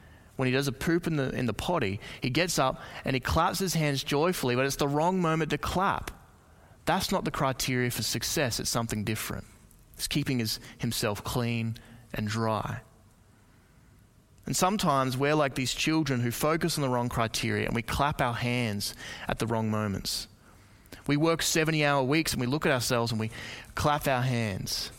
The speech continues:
We get a good tax return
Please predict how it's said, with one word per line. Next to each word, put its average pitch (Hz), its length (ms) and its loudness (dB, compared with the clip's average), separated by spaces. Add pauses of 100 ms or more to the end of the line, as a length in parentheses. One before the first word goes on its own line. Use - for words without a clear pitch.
(960)
We 156 80 2
get 175 140 4
a 165 40 4
good 165 220 2
tax 185 480 0
return 117 500 -2